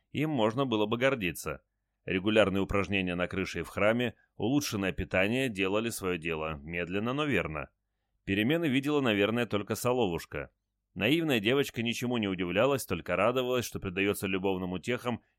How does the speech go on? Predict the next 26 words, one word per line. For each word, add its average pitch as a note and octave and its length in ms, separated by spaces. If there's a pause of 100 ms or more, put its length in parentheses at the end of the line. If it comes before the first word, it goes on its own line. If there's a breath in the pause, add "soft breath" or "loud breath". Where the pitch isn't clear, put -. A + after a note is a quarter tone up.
не G#2+ 100
просто F#2 380
с - 100
владыкой F2+ 420
дома, A#2+ 380 (140)
но G2 260
и - 80
с - 80
постройневшим G2+ 800
владыкой. D#2+ 680 (800)
Я G2 200
бы C3+ 100
даже G#2+ 240
нескромно G#2+ 480
добавил G2 460
"с - 100
неутомимым F#2+ 720
владыкой", D#2+ 640 (280)
ибо D#2+ 540
молодость, A2+ 560
помноженная F2 560
на E2+ 140
укрепившуюся E2+ 720
дыхалку, G#2 640 (300 soft breath)
творили F2 380
чудеса. E2 560